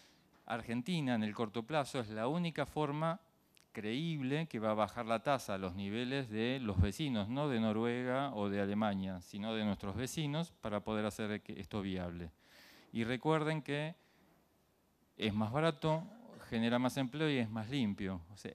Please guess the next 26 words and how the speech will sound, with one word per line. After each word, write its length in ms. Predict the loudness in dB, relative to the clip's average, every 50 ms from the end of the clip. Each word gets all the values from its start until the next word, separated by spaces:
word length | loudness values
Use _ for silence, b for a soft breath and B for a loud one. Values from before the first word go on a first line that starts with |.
| -12 _
esas 320 | -8 -6 -4 -2 -4 -2 0
son 220 | 0 0 2 2
las 120 | 0 0
verdaderas 580 | 0 -2 -2 0 -2 0 0 0 0 0 0 0
razones 380 | -2 -4 -4 -4 -4 -4 -2 -2
de 80 | -2
por 180 | -2 -2 -4 -4
qué 120 | -2 -2
debiéramos 520 | 0 0 0 0 0 0 0 -2 -2 -2 -4
ir 120 | -4 -2
más 160 | -2 -2 -2
rápidamente 640 | -4 -4 -4 -2 0 0 0 2 0 0 -2 -2 -2
hacia 180 | -2 -2 -2 -2
renovables, 640 | 0 2 2 4 4 4 4 4 2 -2 -6 -10 -4 0
además 420 | 2 4 4 6 6 4 4 2
de 80 | 0 -4
las 140 | -4 -4
barreras 340 | -4 -4 -2 0 0 0 0
para 220 | 0 0 0 0 2
arancelarias 580 | 2 0 0 -2 -2 -2 -2 0 0 -2 -2
para 420 | 0 0 2 2 2 2 0 -2 -6 b b b b b _
el 120 | -10 -6
comercio 340 | -4 -4 -2 -2 -4 -4 -6
internacional. 640 | -4 -4 -2 -2 -4 -6 -6 -6 -6 -6 -6 -8 -10 -14 -20 -20 -20 -20 -20 -20 -20 -20 _ _ _ B B B B B B B B B B B B B B B B B B B B B B B _ _ _ _ _ _ _ _ _ _ _ _ _ _ _ -2
Mucho 420 | 0 4 6 4 4 4 4 4
número. 500 | 6 6 8 8 6 6 4 2 0 0